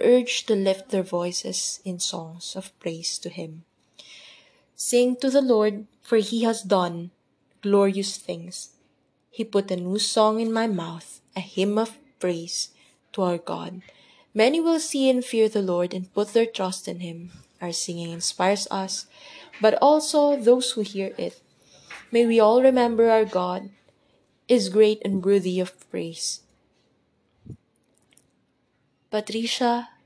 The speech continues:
Raybon. What role does singing play in your life?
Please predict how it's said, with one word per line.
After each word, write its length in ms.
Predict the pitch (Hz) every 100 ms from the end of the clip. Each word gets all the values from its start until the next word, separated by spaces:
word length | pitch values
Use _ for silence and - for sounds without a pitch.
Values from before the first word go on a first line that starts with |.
| -
Raybon. 720 | 190 180 170 170 165 165 180 _ _ _ _ _ _ _ _ _ _ _ _ _
What 300 | 247 359 381
role 400 | 254 240 226 226
does 240 | 220 208 202
singing 420 | - 208 190 185
play 260 | 185 180
in 220 | 165 175 180
your 180 | 175
life? 520 | 170 170 175 175 -